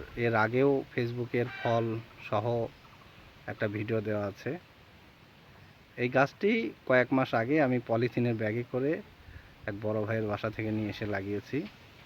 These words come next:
গাছটি ভালোবাসা পেয়ে অনেক সুন্দর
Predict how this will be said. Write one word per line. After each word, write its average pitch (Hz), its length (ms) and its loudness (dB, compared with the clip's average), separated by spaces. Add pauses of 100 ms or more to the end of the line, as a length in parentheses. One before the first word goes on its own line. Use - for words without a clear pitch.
(960)
গাছটি 113 340 0 (320)
ভালোবাসা 113 520 0 (100)
পেয়ে 127 220 2 (2750)
অনেক 120 220 2
সুন্দর 131 600 4